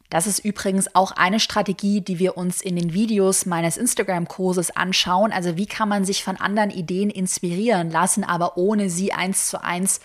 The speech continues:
zu kopieren. Also das ist natürlich ganz wichtig, auf gar keinen Fall kopieren. Und ich habe dann eben diesen Trendsong verwendet. Und ich sehe auch gerade an den, ähm, Zahlen auf meinem eigenen Instagram-Account, dass die Reels halt sehr gut funktionieren, die so ein trendy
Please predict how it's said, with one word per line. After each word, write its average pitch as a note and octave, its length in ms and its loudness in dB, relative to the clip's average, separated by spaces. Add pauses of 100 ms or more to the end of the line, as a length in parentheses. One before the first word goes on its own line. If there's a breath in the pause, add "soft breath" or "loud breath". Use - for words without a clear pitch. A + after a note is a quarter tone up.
(140 loud breath)
zu - 160 -4
kopieren. F#3 440 2
Also D#3+ 140 2
das E3+ 180 4
ist G3 120 -4
natürlich F3+ 400 -2
ganz E3 260 -2
wichtig, F#3 340 -4
auf F#3 120 -6
gar E3+ 120 4
keinen F3+ 280 -4
Fall F3 240 -4
kopieren. G#3 560 -2 (320 loud breath)
Und - 40 -6
ich F3+ 120 -2
habe F#3+ 80 -4
dann F3+ 140 2
eben F#3 260 0
diesen E3+ 280 -2
Trendsong F#3 840 0
verwendet. G#3+ 600 2 (520 loud breath)
Und F#3 320 2
ich - 160 -2
sehe A3 340 6
auch F#3+ 200 2
gerade F#3+ 560 4
an F3+ 260 2
den, E3+ 340 0
ähm, E3 360 -2
Zahlen G#3 420 6
auf E3+ 160 -4
meinem F3+ 260 0
eigenen G3 300 2
Instagram-Account, F3+ 880 -2
dass - 240 -2
die A3+ 300 0
Reels F#3+ 580 0
halt F3+ 160 -2
sehr G3 300 4
gut G#3+ 200 -2
funktionieren, F#3+ 840 0
die F#3 100 0
so F3 160 -2
ein E3+ 300 -2
trendy F#3 760 2